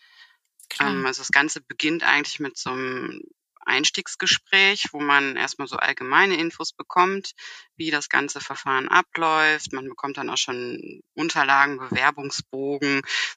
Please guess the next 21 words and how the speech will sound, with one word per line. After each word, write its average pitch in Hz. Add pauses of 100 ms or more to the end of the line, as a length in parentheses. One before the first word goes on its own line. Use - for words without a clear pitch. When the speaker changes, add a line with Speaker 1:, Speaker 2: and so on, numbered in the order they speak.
Speaker 2:
wo 131
jetzt 131
so 131
rein 139
formale 139
Geschichten 160
abgefragt -
werden, 139
wie 135 (140)
angefangen 156
beim 156
Name 170
bis 160
hin 165
zum 160
Schulabschluss, 160
beruflicher 165
Werdegang, 143
eigene 170
Familiengeschichte, 165
also, 135